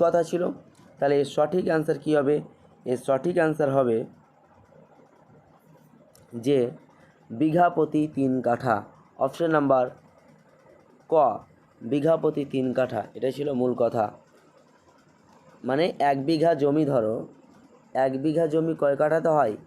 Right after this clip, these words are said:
কুড়ি কাঠাতে এক বিঘা জমি হয়। তাহলে এই কুড়ি কাঠার মধ্যে তিন কাঠিয়াতে কী হতো? তিন কাঠা,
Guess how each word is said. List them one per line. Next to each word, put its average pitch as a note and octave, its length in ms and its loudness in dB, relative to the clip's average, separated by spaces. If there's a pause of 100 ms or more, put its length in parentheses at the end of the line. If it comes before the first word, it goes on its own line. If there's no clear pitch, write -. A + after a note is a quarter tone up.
(460)
কুড়ি E3 220 -2 (120)
কাঠাতে D3+ 800 0 (220)
এক C3 60 2 (100)
বিঘা B2+ 240 2 (280)
জমি A2+ 280 -2
হয়। G#2 160 -8 (440)
তাহলে C#3 200 -2
এই C#3 140 -4
কুড়ি E3+ 260 -2
কাঠার E3 280 2
মধ্যে C3 380 0 (180)
তিন C3+ 220 0
কাঠিয়াতে C#3+ 540 -2
কী C#3 160 -6
হতো? D3 180 -2 (640)
তিন E3+ 180 0 (120)
কাঠা, D3 240 2